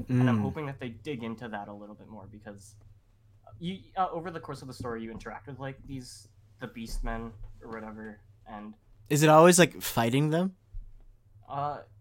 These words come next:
Speaker 1: uh, there's this one storyline where you talk to the Sylphs who are in Gridania, and they're basically, like, whatever. They're, they're peaceful. Um, part of their population called on God,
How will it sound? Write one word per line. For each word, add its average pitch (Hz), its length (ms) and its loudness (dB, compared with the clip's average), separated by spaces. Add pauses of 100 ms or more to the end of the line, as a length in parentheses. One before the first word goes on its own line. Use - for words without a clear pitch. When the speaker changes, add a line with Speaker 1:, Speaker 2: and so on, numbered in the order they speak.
(1080)
Speaker 1:
uh, 170 200 -2
there's 170 140 -8
this 185 140 -10
one 165 100 -6
storyline 131 360 -4
where 120 100 -8
you 117 80 -10
talk - 180 -8
to 120 60 -16
the 113 80 -8
Sylphs 110 420 -10
who 120 120 -10
are 113 300 -8
in 120 140 -12
Gridania, 110 540 -8 (220)
and 117 140 -10
they're 123 120 -6
basically, 107 600 -16 (360)
like, 104 200 -18 (440)
whatever. 101 500 -8
They're, 113 220 -6
they're 113 160 -10 (120)
peaceful. 107 460 -16 (160)
Um, 104 260 -12 (840)
part - 420 -2
of 131 120 -8
their 127 160 -6
population 107 840 -6 (400)
called 123 400 -4
on 110 200 -4
God, 95 360 -14